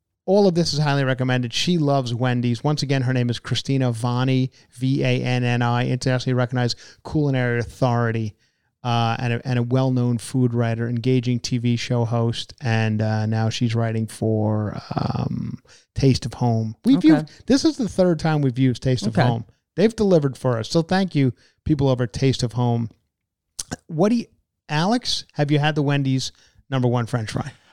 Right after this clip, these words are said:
Speaker 2: Uh, yeah, I have. Actually, that was when I said there were three that I hadn't heard from. I expected Wendy's to be the one.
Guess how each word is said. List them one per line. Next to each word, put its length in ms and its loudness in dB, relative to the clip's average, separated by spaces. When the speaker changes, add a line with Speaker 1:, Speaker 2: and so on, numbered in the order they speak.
Speaker 2:
Uh, 260 0
yeah, 300 0
I 100 -2
have. 220 0
Actually, 400 -2
that 200 2
was 240 -2
when 160 0
I 100 0
said 400 -2
there 180 0
were 120 0
three 360 -4
that 120 -2
I 100 2
hadn't 220 0
heard 240 -2
from. 200 0
I 100 0
expected 600 -2
Wendy's 500 0
to 80 -10
be 120 -2
the 120 0
one. 560 -2